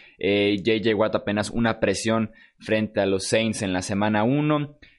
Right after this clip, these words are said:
Eh, Deshaun Watson contra una defensiva que no tacleó, no cubrió contra Kansas City, por eso es que me gusta este partido, eh, para que tengamos un espectáculo más, porque Minshew tuvo por ahí buenos momentos contra la defensiva de los Chiefs, y Jalen Ramsey contra DeAndre Hopkins será un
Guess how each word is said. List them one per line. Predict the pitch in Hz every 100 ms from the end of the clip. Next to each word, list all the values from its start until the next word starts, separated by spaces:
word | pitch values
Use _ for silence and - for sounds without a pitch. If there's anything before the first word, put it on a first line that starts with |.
| _
Eh, | - 73 64 71
Deshaun | 87 90 120 117
Watson | 113 110 - 107
contra | - 98 107
una | 110
defensiva | 104 98 90 107 101 101
que | 95
no | 120
tacleó, | 123 107 113 113 113 113 - _
no | - 131 139
cubrió | 110 104 117
contra | 110 95 98
Kansas | 110 110 101
City, | 110 -
por | - - 98
eso | 107 110
es | 101
que | 95
me |
gusta | 95 107 -
este | 104 104
partido, | - - - 104 104 92 - _
eh, | - 76 76 78
para | 87 -
que | 101
tengamos | 107 120 127 127
un |
espectáculo | 127 - 113 143 143 156
más, | 127 123
porque | 135 117
Minshew | 107 117 113 127
tuvo | 110 113 113
por | 104
ahí | 98
buenos | 104 110 113
momentos | 104 107 104 110
contra | - 98 95
la | 92
defensiva | 92 95 95 104
de | 104
los | 104 101
Chiefs, | 165 170 - - - _ -
y | 110
Jalen | 101 127 117
Ramsey | 110 113 113 117
contra | - 110 110 113 107
DeAndre | 98 95 101 98 95
Hopkins | 107 104 - 107 104
será | 87 98 98
un | - 127 131